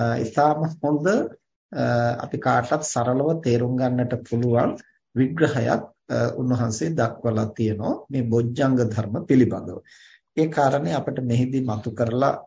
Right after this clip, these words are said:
සාකච්ඡා කිරීම විශේෂයෙන් වැදගත් වෙනවා කාගෙත්, අ, අවබෝධය සඳහා. උන්වහන්සේ එහිදී මතු කරනවා සියලුම යෝගාවචරයන් විසින්, අ, බෝධ්‍යාංග ධර්ම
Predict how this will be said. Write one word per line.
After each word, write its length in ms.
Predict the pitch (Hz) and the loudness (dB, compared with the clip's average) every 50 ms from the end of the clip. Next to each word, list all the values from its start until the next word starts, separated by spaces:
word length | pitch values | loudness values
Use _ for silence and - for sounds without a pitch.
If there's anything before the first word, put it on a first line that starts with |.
| _ _ 123 | _ _ -8
සාකච්ඡා 640 | 113 - - 120 117 - 120 113 - - - 117 110 | -6 -4 -2 -2 -2 -2 -4 -6 -6 -4 -2 -2 -2
කිරීම 340 | 110 - 110 107 107 110 165 165 | -2 -4 -6 -4 -4 -4 -4 -4
විශේෂයෙන් 500 | - - - 131 113 107 - 120 110 110 | -4 -4 -4 -4 -4 -4 -4 -2 -2 -2
වැදගත් 520 | 101 104 98 107 120 110 120 113 113 - - | -2 -2 -2 -4 -2 -2 -2 -2 -2 -4 -8
වෙනවා 260 | 113 107 107 143 214 214 | -8 -6 -4 -6 -6 -6
කාගෙත්, 480 | - - 117 110 107 107 107 - - - _ _ - | -4 -4 -2 -2 -2 -2 -2 -4 -6 -8 _ _ -4
අ, 100 | 117 110 110 107 107 107 - - _ _ _ _ _ _ _ _ _ _ _ _ | -2 0 0 -2 -2 -6 -8 -14 _ _ _ _ _ _ _ _ _ _ _ _
අවබෝධය 540 | 123 127 127 123 117 113 113 110 107 113 147 | 0 2 2 2 2 0 0 0 -2 -2 -2
සඳහා. 460 | - - - 120 95 90 - - - - _ _ _ _ _ _ _ _ _ _ _ _ _ _ _ - | 0 0 0 0 0 0 -6 -10 -14 -20 _ _ _ _ _ _ _ _ _ _ _ _ _ _ _ -4
උන්වහන්සේ 500 | 143 165 175 156 190 196 190 - 165 143 | 0 0 2 2 2 0 0 0 -2 0
එහිදී 380 | 131 147 147 147 165 160 143 135 113 - 127 | 0 0 -2 0 0 0 0 0 -2 -4 -4
මතු 300 | 123 120 120 117 - 156 | -2 -2 -2 -4 -6 -6
කරනවා 520 | 160 - 135 117 101 - 87 95 180 233 480 - - - _ _ _ _ _ - | -2 0 0 0 0 -2 -4 -2 -2 -2 -2 -2 -6 -14 _ _ _ _ _ -8
සියලුම 560 | - - - - 143 151 196 220 120 113 117 113 | -6 -4 -2 2 4 4 4 4 2 2 2 2
යෝගාවචරයන් 1000 | 107 110 123 127 131 131 160 160 156 151 156 151 - - 147 151 147 135 117 110 110 | 4 4 4 2 2 0 0 0 0 0 -2 -4 -4 -4 -2 0 0 2 2 0 0
විසින්, 360 | 117 120 - - 123 110 107 - - - - - _ _ _ _ _ _ _ | -2 -2 0 0 0 0 0 0 -4 -4 -6 -12 _ _ _ _ _ _ _
අ, 120 | - 123 123 123 123 123 120 - - - - - 107 101 - 131 127 | -4 0 2 4 4 4 4 2 0 -4 -10 -10 -10 -10 -6 -2 0
බෝධ්‍යාංග 640 | 127 135 139 143 143 - - 151 170 165 170 170 170 160 165 131 117 | 2 4 4 4 2 2 2 2 4 4 4 2 0 0 -2 0 0
ධර්ම 360 | 117 123 - 135 139 165 | 0 2 2 2 0 0